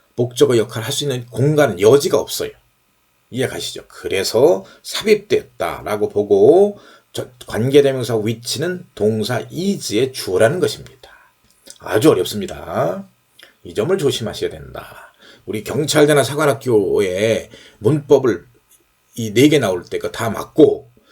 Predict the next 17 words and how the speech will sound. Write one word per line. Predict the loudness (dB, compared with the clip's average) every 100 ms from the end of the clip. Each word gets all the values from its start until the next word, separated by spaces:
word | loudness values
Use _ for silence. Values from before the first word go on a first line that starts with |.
| _ _
독해할 | -4 -2 0 0 2
때도 | 2 0 -2 2
또 | 2
다 | 2 -4
맞고 | -2 0 4 6 4 -4 -16
그래서 | -12 -8
백 | -4 -4 2
점을 | 2
맞으려면 | 4 0 0 -2 -2
이런 | 2 4 4
걸 | 0
잘 | -6 -8 -8
헤아려야 | -2 0 0
합니다. | -4 -18 -20 _ _ _ _ _ _ _ _ _ _ _ _ _ -20 -20 -20 _
번역을 | -4 2 6 4
해보도록 | 4 -2 0 -2 -4
합시다. | -8 -12 -12 -18